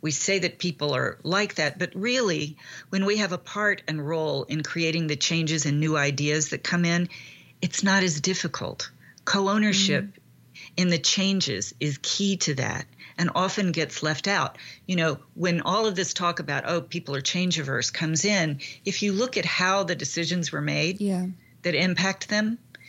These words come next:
Speaker 1: usually there's where the story
Speaker 2: Yeah.
Speaker 1: is.
Speaker 2: Yep.
Speaker 1: So there's another, there's another piece too,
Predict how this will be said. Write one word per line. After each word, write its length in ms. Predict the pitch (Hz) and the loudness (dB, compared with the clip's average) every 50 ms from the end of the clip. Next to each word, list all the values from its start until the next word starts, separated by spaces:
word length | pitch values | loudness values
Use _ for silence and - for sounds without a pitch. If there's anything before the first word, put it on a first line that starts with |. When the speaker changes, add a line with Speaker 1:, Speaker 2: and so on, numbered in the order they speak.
| - - - - | -20 -16 -8 -4
Speaker 1:
usually 460 | 208 240 254 247 - - 220 208 202 | 0 0 2 2 2 2 2 0 0
there's 520 | 180 170 151 - 185 185 196 196 190 - - - | -2 -4 -2 0 2 2 2 2 0 -2 -8 -8
where 180 | - 156 156 147 | -4 -2 -2 -2
the 80 | 143 131 | -2 -4
story 440 | - - - - 135 135 120 131 - | -6 -6 -6 -6 -6 -6 -6 -6 -4
Speaker 2:
Yeah. 140 | 196 190 180 | -4 -4 -2
Speaker 1:
is. 240 | 170 170 175 185 185 - - - 214 190 - - - - - - - - - - - - - - - - - | -2 -4 -6 -8 -12 -16 -14 -14 -14 -14 -14 -18 -20 -20 -20 -20 -20 -20 -20 -20 -20 -20 -20 -20 -20 -12 -8
Speaker 2:
Yep. 160 | 214 226 - - - - - | -8 -6 -6 -8 -10 -12 -8
Speaker 1:
So 100 | - - 247 | -2 0 2
there's 160 | 254 240 214 | 2 4 4
another, 460 | 233 220 233 240 240 240 214 185 143 | 4 4 6 6 6 6 4 4 2
there's 220 | 175 185 185 180 - | 2 0 0 0 0
another 320 | 190 190 202 208 196 185 | 0 0 0 2 0 0
piece 380 | - - - 160 - - - - | -2 -4 -6 -6 -4 -6 -6 -6
too, 500 | - - 185 170 - - 82 - 127 | -4 -4 -2 -2 -4 -4 -6 -8 -10